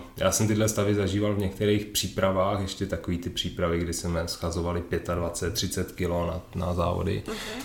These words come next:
Speaker 1: A, a to jsem šel do fitka třeba dvě hodiny jenom proto, že se mě fakt nechtělo. Že se mě fakt nechtělo. Vždycky jsem si zastavil, sednul, popřemýšlel o tom, jestli tam vážně chci.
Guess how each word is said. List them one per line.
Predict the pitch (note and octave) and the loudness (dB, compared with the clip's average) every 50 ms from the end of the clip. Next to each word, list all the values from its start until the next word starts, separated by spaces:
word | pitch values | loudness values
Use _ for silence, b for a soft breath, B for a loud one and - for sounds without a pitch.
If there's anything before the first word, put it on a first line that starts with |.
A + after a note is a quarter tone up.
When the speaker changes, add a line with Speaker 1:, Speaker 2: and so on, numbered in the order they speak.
| B B B - | B B B 2
Speaker 1:
A, | - F2 F3 F3 F3 F3 - F2 F2+ F#2 F2+ B B B B B B - - - | 4 6 6 8 8 6 6 6 6 4 4 B B B B B B -8 -8 -4
a | F2+ F2 E2 E2 D#2+ E2 E2+ E2+ E2+ F2 F2 E2 - - - - - - - - - - - - - | -4 -2 0 0 0 0 2 2 2 0 0 -2 -6 -12 -18 -20 -20 -20 -20 -20 -20 -20 -20 -6 -2
to | - G2 | -2 0
jsem | - - F#2 F2 | 0 2 0 0
šel | D#2+ - F#2+ F#2 | 2 2 2 2
do | F2 | 2
fitka | E2+ - F#2 E2+ - - F2+ | 0 0 -2 -2 0 0 0
třeba | F2 - - F2 F#2 F#2 | 0 0 0 2 2 2
dvě | E2+ E2+ F2+ E2 | 2 2 0 2
hodiny | E2+ F2 E2+ F#2 F2+ F#2 F#2 F#2 | 2 2 2 2 4 4 4 4
jenom | F#2 F#2 F#2 F#2 F#2 | 4 4 4 2 2
proto, | F2+ F2+ F2 - F#2 F#2 | 2 0 -2 0 0 0
že | F2+ F2+ | 0 0
se | - - F2+ | 0 0 2
mě | F#2 F#2+ F#2 | 2 2 2
fakt | F2+ - - G2 F#2 - - | 0 0 0 -2 -2 -2 -2
nechtělo. | E2+ E2+ - - - F#2+ E2 D#2 D#2+ - - B B B B B B | -6 -8 -8 -6 -6 -4 -2 -2 -4 -4 -8 B B B B B B
Že | G#2 G2+ | 0 0
se | F#2+ - G#2+ | 2 2 2
mě | G#2 G2+ | 2 2
fakt | G2 - - G2 - - | 2 2 0 0 0 0
nechtělo. | - G#2 G2+ - - G2+ F#2+ F#2+ | 0 -2 -2 0 0 2 4 4
Vždycky | G#2+ A2 A2 - A2+ | 4 2 0 -2 -2
jsem | G#2+ G#2+ | -2 -2
si | G#2 - G2 | -2 -2 0
zastavil, | E2+ F2+ F2+ - - G#2+ G#2+ G2+ G2+ G2+ G2 F#2+ | 0 0 0 0 2 2 2 2 2 2 0 0
sednul, | - - G2 F#2+ F#2+ G2+ G2+ G2+ G2 F#2+ | 0 2 2 2 4 4 4 2 2 2
popřemýšlel | - G#2 G2 - - G#2 G2+ F#2+ - - G2+ | 2 0 0 2 2 2 2 2 0 0 0
o | F#2 F2+ | -2 -2
tom, | F#2 - G2+ | -2 -2 -2
jestli | G2+ G2 - G2 | 0 -2 -2 -2
tam | F#2 G2+ G2 F#2+ | 0 0 0 2
vážně | F#2 G2 F#2 F#2 F2+ G2 F#2+ | 4 4 4 4 4 2 0
chci. | F#2 - - B2 C#3+ D#3 | 0 2 4 4 4 4